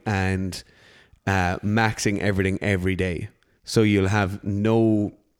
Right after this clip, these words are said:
no differences in intensity from day to day. And I think you lose a small bit of that sharpness that will come with, uh, you having, like, obviously a requisite level of, of concentration that allows you to effectively do the training session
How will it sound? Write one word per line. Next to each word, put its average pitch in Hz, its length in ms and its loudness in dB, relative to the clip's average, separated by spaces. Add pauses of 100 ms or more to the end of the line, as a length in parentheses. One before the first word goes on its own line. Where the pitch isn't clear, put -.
(160)
no 110 260 2
differences 101 600 -2
in 104 80 0
intensity 98 540 -2
from 92 180 -4
day 92 180 -2
to 98 120 -4
day. 110 300 0 (500)
And 107 120 0
I 107 120 4
think 113 200 0
you 110 140 2
lose 110 460 2
a 98 60 2
small 104 280 0
bit 98 140 2
of 95 120 0
that 90 180 0
sharpness 101 680 0
that 92 140 0
will 98 120 0
come 98 320 0
with, 87 300 -2 (440)
uh, 92 320 0
you 104 240 2
having, 101 300 2
like, 92 240 -2
obviously 104 640 0
a 107 60 0
requisite 107 420 0
level 98 320 2
of, 92 220 -2
of 104 160 -2
concentration 104 800 0
that 92 120 2
allows 92 300 0
you 92 120 0
to 95 280 -2 (400)
effectively 104 540 0
do 98 160 2
the 95 100 2
training 95 380 0
session 95 500 0